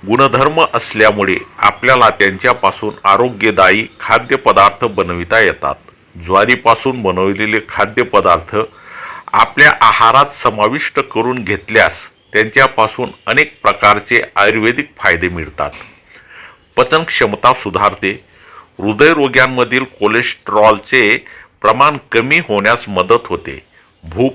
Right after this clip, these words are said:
वाढते, ग्लायसेमिक इंडेक्स कमी केला जातो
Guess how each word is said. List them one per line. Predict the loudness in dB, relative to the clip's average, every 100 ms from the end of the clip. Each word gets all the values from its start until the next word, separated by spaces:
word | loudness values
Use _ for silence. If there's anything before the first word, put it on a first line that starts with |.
| 2
वाढते, | 2 2 -4 -4 -6 _ _ _ _ _ _ _ _ _ _ _ -10 2
ग्लायसेमिक | 4 4 0 -2 -2 0 -4 -4 _ _ _ -6
इंडेक्स | -6 0 0 0 -6 -6
कमी | -6 -2 -2
केला | 2 4 4
जातो | 0 -4 -8 -16